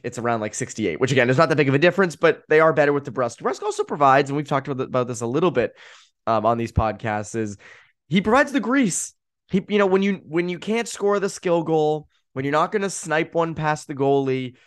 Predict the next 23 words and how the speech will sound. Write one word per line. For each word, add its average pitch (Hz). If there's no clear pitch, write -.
or, 113
you 113
know, 107
with 107
a 110
beautiful 139
passing 127
play, 127
he's 196
great, 185
like, 135
in 123
the 120
Winter 156
Classic, 156
driving 143
to 151
the 143
net, 135
jamming 156
in 156
a 156
rebound, 131